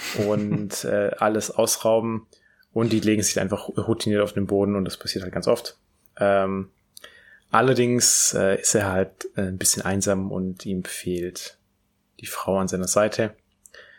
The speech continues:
Und dann eines Tages läuft eben eine Frau vorbei, in der sich, äh, sofort verliebt. Allerdings ist da das Problem, in der Stadt, wo er lebt, äh, heißt Free City, da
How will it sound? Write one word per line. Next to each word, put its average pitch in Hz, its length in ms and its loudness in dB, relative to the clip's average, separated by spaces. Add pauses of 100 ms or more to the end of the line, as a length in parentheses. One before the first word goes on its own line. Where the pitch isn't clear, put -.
(380)
Und 101 680 0 (300)
dann 110 260 2
eines 107 460 2
Tages 104 800 2
läuft 95 300 0
eben 98 360 -2 (340)
eine 101 280 0
Frau 98 300 -2
vorbei, 98 420 0
in 92 80 -4
der 92 120 -4
sich, - 380 -12
äh, - 100 -10
sofort - 380 -4
verliebt. 104 420 -2 (480)
Allerdings 117 520 2
ist - 120 -2
da 107 60 4
das 104 140 0
Problem, 104 480 -2 (720)
in 117 160 0
der 92 160 2
Stadt, - 480 -2 (240)
wo 110 120 0
er 98 60 2
lebt, 113 300 0
äh, 95 240 0
heißt - 240 -6
Free 104 180 -2
City, 123 440 -2 (800)
da 101 520 2